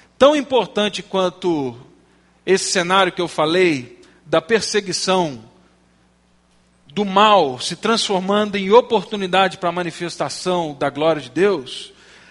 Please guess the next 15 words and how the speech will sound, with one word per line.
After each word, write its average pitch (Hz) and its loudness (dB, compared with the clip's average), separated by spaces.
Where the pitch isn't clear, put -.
ah, 156 8
eu 226 10
creio 233 6
que - -2
é 214 6
o 226 4
local 202 2
onde 214 -4
deliberadamente 233 2
Filipe 202 -8
vai. 143 -2
Filipe 247 -2
vai 233 -4
pra 240 -6
Samaria. 196 -6